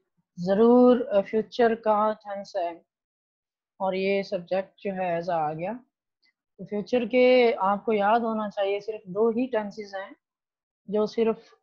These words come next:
active टू passive में change किए जा सकते हैं, एक future indefinite है और दूसरा जो है ये future perfect होता है। तो future perfect में will have,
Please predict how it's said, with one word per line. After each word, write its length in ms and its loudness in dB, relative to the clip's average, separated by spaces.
active 300 -4
टू 140 -10
passive 420 0
में 160 -2
change 300 -6
किए 220 -2
जा 160 0
सकते 340 -12
हैं, 340 -8
एक 240 -2
future 300 -2
indefinite 640 -2
है 140 -2
और 160 -2
दूसरा 380 -2
जो 140 -2
है 200 0
ये 140 0
future 420 -6
perfect 440 -4
होता 300 -4
है। 120 -8
तो 880 4
future 340 2
perfect 440 2
में 520 8
will 300 4
have, 440 6